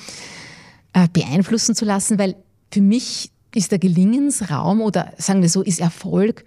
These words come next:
schon auch irgendwie dann da, wenn ich die Anerkennung vom Außen bekomme. Also ich kann noch mal sagen, ich bin mit dem, was ich da geschrieben habe, super zufrieden. Ja, es taugt mir wirklich. Ich,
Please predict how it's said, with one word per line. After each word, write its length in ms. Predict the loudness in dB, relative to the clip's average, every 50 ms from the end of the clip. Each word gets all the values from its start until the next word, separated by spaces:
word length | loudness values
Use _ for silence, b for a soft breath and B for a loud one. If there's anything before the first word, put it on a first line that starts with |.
| b b
schon 380 | -4 0 2 2 2 2 0
auch 120 | 0 -2 -2
irgendwie 500 | 0 0 2 2 2 2 2 2 0 -2 _ _ _ _ _ _
dann 460 | -2 -2 0 0 2 2 2 2 0
da, 420 | 0 0 0 0 0 0 -2 -4 -6 B B B B B B
wenn 160 | 0 0 2
ich 100 | 2 0
die 120 | -2 -2 0
Anerkennung 480 | 2 2 2 2 2 2 2 2 2
vom 160 | 2 0 -2
Außen 500 | -2 -2 -4 -4 -2 -2 -2 -2 -2 -4 -4 _
bekomme. 340 | -4 -2 0 0 2 2 2
Also 140 | 2 2 0
ich 160 | -2 -4 -4
kann 220 | -4 -2 -2 0 0
noch 100 | 0 0
mal 140 | 0 0
sagen, 180 | 0 -2 -2 -2
ich 140 | -4 -4 -2
bin 160 | 0 0 0
mit 220 | 0 0 -2 -2
dem, 640 | -2 0 2 2 2 2 2 0 0 -2 -4 -4 -4 -2
was 140 | -2 0
ich 80 | 0 0
da 100 | -2 -2
geschrieben 440 | -2 -2 -2 -2 -2 -2 0 0 0
habe, 180 | 0 0 0
super 320 | 0 0 -2 -4 -2 -4 -4
zufrieden. 560 | -4 -4 -6 -4 -2 0 0 0 2 0 0
Ja, 160 | 0 0 0 -2
es 160 | -4 -4 -2
taugt 260 | -2 -2 -2 0 0
mir 140 | 0 0 2
wirklich. 360 | 2 0 0 0 -2 -2 -2
Ich, 180 | -4 -6 -8 -10